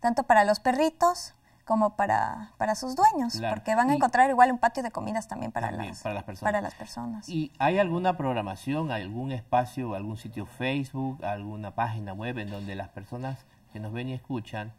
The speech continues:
Speaker 2: eh, puedan descargar de ahí, eh, alguna, alguna
Speaker 1: Información.
Speaker 2: programación de eventos? Porque
Speaker 1: Ujú.
Speaker 2: imagino que va a haber concursos también.
Speaker 1: Claro, claro. También vamos a tener actividades durante
Speaker 2: Ya.
Speaker 1: los dos días, cada media hora.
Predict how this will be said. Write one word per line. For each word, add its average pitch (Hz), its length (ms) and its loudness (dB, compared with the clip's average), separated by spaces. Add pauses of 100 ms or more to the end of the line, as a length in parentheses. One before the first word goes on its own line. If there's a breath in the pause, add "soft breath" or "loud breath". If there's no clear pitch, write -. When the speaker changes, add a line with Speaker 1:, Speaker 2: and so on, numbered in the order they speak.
(400 soft breath)
Speaker 2:
eh, 98 380 -8 (320)
puedan 110 640 -6
descargar 95 440 -6
de 110 100 -8
ahí, 107 340 -8
eh, 92 360 -14
alguna, 101 520 -10
alguna 226 220 -8
Speaker 1:
Información. 160 40 -4
Speaker 2:
programación 127 720 -8
de 104 100 -6
eventos? 127 400 -8
Porque 123 200 -2
Speaker 1:
Ujú. - 80 -2
Speaker 2:
imagino 127 220 -6
que 123 40 -4
va 113 60 -2
a 104 60 -2
haber 104 120 -6
concursos 101 520 -10
también. - 80 -16
Speaker 1:
Claro, 233 300 4
claro. 214 220 2
También 233 260 2
vamos 262 220 6
a 233 80 4
tener 214 240 2
actividades 208 640 4
durante 196 320 -4
Speaker 2:
Ya. 190 60 -2
Speaker 1:
los 196 100 -2
dos 208 180 -4
días, 202 220 -2
cada 196 160 -2
media 202 320 0
hora. 196 240 -2